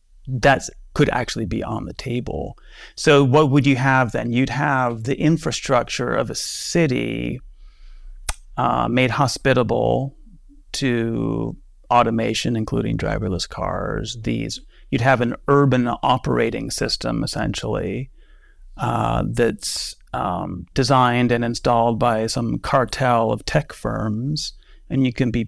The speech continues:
pretty sure it would not be, uh, amenable to sort of democratic processes, and nor would the sort of code be accessible to inspection. This is all very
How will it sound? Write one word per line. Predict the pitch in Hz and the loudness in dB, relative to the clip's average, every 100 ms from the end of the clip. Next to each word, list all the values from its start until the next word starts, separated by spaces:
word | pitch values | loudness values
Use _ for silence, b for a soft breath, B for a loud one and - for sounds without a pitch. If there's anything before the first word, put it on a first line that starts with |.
| - | -6
pretty | - 226 226 151 | 0 2 4 2
sure | - 143 123 120 120 | 0 0 2 2 2
it | 117 | 0
would | 117 | -2
not | 123 123 127 127 - | 0 2 2 0 -4
be, | 120 117 113 110 107 110 - - | -2 0 0 -2 -4 -6 -8 -12
uh, | 113 110 104 - - | -10 -8 -8 -10 -6
amenable | 120 117 110 110 107 107 | -2 0 0 -2 -4 -4
to | - | -6
sort | 110 104 | -6 -4
of | 104 | -4
democratic | 107 104 - 110 104 95 - | -4 -4 -4 -4 -4 -6 -10
processes, | - 123 127 117 101 95 71 85 87 - - b b b b b b - | -4 -2 -2 -4 -8 -6 -6 -6 -10 -12 -14 b b b b b b -4
and | 123 117 | 0 2
nor | 120 120 120 | 2 4 4
would | 117 117 113 | 4 0 0
the | 117 113 | -2 -2
sort | 110 113 | -2 -2
of | 110 - - - - - - | -4 -8 -14 -18 -20 -18 -10
code | - 135 120 113 113 | -4 0 0 0 0
be | 104 117 | 0 -2
accessible | - - 117 - - 98 95 - | -2 -2 -2 -2 -2 -2 -4 -6
to | - 117 | -4 -4
inspection. | 95 - 127 127 - 113 120 - | -4 -2 -4 -2 -4 -4 -6 -8
This | - | -10
is | 120 117 | -8 -6
all | 104 107 | -6 -6
very | 101 98 98 | -8 -8 -10